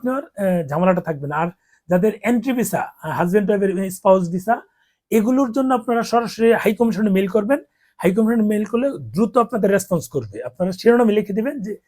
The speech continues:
স্পাউস, আহ, for spouse visa, এটা দিলে তারা দ্রুত ওগুলো খে-, এ, এ, ওপেন করে চেক করে আপনাকে দ্রুত ইন্টারভিউর জন্য ডাকবে। এটা কিন্তু আমি একটা ভিডিও আছে, সেটা একটু দেখে নেন। যদি সম্ভব হয় আমি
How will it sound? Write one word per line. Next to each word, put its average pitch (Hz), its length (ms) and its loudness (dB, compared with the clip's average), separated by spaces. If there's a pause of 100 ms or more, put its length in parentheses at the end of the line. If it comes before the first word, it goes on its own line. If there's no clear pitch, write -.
(240)
স্পাউস, 196 440 2
আহ, 190 120 0
for 185 220 4
spouse 170 420 2
visa, 120 280 -8 (520)
এটা 175 140 -2
দিলে 220 160 0
তারা 214 200 6
দ্রুত 175 240 -2
ওগুলো 185 340 2 (260)
খে-, 202 160 0
এ, 185 100 4 (260)
এ, 151 260 4
ওপেন 196 300 0
করে 247 200 -2
চেক 180 280 -4
করে 220 160 -4
আপনাকে 202 380 -8 (340)
দ্রুত 185 200 0
ইন্টারভিউর 208 400 4
জন্য 175 260 0
ডাকবে। 147 380 -2 (380)
এটা 156 140 -4
কিন্তু 196 160 2
আমি 196 100 4
একটা 185 160 0
ভিডিও 190 280 4
আছে, 208 320 0 (320)
সেটা 190 180 0
একটু 185 160 -2
দেখে 202 220 0
নেন। 156 180 0
যদি 180 180 -4
সম্ভব 214 280 0
হয় 226 140 4
আমি 208 280 0